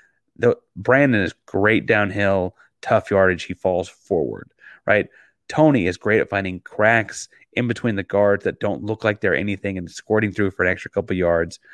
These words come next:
when there should have been a loss of yards. I think Stacey Snead's got great hands and she could move to slot. Like, I think they each have talents. I just think the guy that gives the most to this offense is Parker Jenkins.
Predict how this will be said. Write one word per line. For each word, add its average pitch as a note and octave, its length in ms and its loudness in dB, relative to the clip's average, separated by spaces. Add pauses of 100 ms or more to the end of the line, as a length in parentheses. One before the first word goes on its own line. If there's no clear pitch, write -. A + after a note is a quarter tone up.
(120)
when A2+ 100 -4
there G2 80 -2
should A2+ 240 -2
have G#2 80 -2
been F#2+ 120 0
a F2+ 80 -4
loss E2 260 0
of - 80 -10
yards. - 440 -8 (1160)
I B2+ 140 2
think D#3 200 2
Stacey A2+ 300 0
Snead's A#2 400 -4
got E2+ 180 0
great - 260 0
hands A#2 440 -2 (220)
and C#3 140 0
she D#3 100 -2
could D3 100 4
move D#3 180 4
to F3+ 80 2
slot. - 520 -2 (240)
Like, C#3 200 4
I D3+ 120 4
think E3+ 260 0
they D3+ 220 2
each - 280 -4
have B2 380 -2
talents. - 600 -4 (320)
I A2+ 100 0
just C#3 240 2
think C#3+ 160 -2
the - 60 -4
guy G#2+ 200 2
that E2 160 -6
gives A#2 240 -2
the A2+ 80 -10
most A2 280 -2
to F#2+ 140 -6
this A2 360 -2
offense C#3+ 800 -2 (800)
is C3 120 -2
Parker G#2 260 -2
Jenkins. - 480 -6